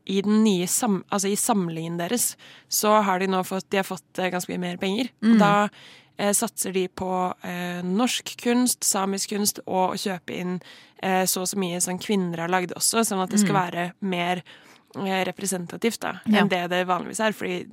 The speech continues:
Speaker 1: til vanlig så ser man jo at det er veldig mange menn som, eh, blir kjøpt inn til museene, for
Speaker 2: Ja,
Speaker 1: eksempel.
Speaker 2: ja. Mm. Og det er jo som
Speaker 1: Jeg
Speaker 2: regel
Speaker 1: synes det er
Speaker 2: sin-, ja,
Speaker 1: kjempebra.
Speaker 2: ja.
Speaker 1: Jeg synes det er
Speaker 2: Mm.
Speaker 1: kjempefint. Du ser at det er masse samisk kunst på,
Speaker 2: Mm.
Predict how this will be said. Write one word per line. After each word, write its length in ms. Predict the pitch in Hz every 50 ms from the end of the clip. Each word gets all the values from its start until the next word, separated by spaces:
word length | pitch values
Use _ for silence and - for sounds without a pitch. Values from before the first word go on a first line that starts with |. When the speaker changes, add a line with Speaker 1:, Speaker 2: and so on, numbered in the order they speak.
| - - - - - - _ _ _ _ 226 - 262 247 220 - -
Speaker 1:
til 120 | - 214 196
vanlig 220 | 196 180 180 180
så 100 | 185 190
ser 160 | - 190 185
man 120 | 175 175 180
jo 40 |
at 60 | 185 185
det 100 | 190 190 180 -
er 40 | 202
veldig 160 | 190 180 180
mange 180 | 180 175 175 175
menn 300 | 175 175 180 185 190 185
som, 340 | - - 185 180 180 175 170 - - - - - - _
eh, 140 | - 190 190
blir 120 | 185 208 208
kjøpt 220 | - 202 - -
inn 120 | 196 185
til 100 | 180 190
museene, 420 | 190 190 180 - 196 - - - 190
for 140 | - - 208
Speaker 2:
Ja, 220 | 214 202 190 185
Speaker 1:
eksempel. 60 | 156
Speaker 2:
ja. 120 | 127 - 139 - _ _ -
Mm. 200 | 202 196 165 147 151 - _ - -
Og 40 | 220
det 40 |
er 40 | 262 277
jo 200 | 294 277 - 240
som 140 | - 247 247
Speaker 1:
Jeg 80 | 226 285
Speaker 2:
regel 60 | 262
Speaker 1:
synes 120 | 311 311 226
det 80 | 294
er 40 | 302
Speaker 2:
sin-, 180 | 294 - 349 262
ja, 140 | 233 269 294
Speaker 1:
kjempebra. 240 | 302 214 - -
Speaker 2:
ja. 60 | - 247 - _ _ -
Speaker 1:
Jeg 80 | 294
synes 160 | - 311 320
det 80 | - 254
er 200 | 269 220 190 339
Speaker 2:
Mm. 100 | 285 226
Speaker 1:
kjempefint. 360 | 208 - 202 262 269 269 262 -
Du 100 | 254 254
ser 260 | - 262 240 240 233
at 100 | 233 226
det 40 | 247
er 40 | 247
masse 720 | 247 254 247 247 - - - - 190 196 208 208 202 208 214
samisk 460 | - 202 180 185 185 190 196 - -
kunst 340 | 190 180 180 - - - -
på, 160 | 190 185 185
Speaker 2:
Mm. 220 | 180 180 180 180